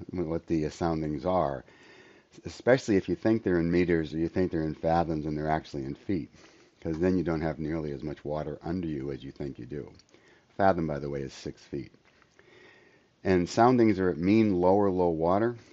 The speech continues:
Lower low just means that there are two low tides in, in Casco Bay. One of the low tide, two low tides a day. One of them's a little lower than the other.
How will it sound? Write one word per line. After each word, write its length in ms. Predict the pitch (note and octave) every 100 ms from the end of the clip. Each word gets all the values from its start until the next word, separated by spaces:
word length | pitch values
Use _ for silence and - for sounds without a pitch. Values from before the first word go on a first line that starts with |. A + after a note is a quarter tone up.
| - - -
Lower 380 | E2+ G2+ A#2 G#2+
low 300 | G2+ G2 F2
just 240 | E2 -
means 240 | F#2 E2+
that 100 | E2
there 140 | E2+ D2+
are 40 |
two 240 | - B2 A#2+
low 220 | G#2 F#2+
tides 460 | G2+ D#2+ E2 D#2
in, 240 | D#2 D2+ - E2
in 120 | D#2
Casco 440 | D#2+ D#2 - D2+
Bay. 280 | D2 D#2 E2+ - _ _ - - - - _
One 260 | - D#2+ A#2+
of 140 | A2+
the 80 | F#2+
low 200 | F2 E2
tide, 360 | D#2+ D#2+ D2+ -
two 120 | A2
low 160 | F#2+ E2
tides 300 | E2+ D#2 D#2
a 80 |
day. 360 | D2 D#2 A#1+ B1+ _ _ _ _ _ _
One 140 | A2
of 100 | B2
them's 220 | G#2+ G2 F#2
a 40 |
little 240 | F#2 F2+
lower 240 | F2 E2+ D#2+
than 200 | D#2 D2+
the 140 | E2+
other. 340 | F#2+ E2+ D2+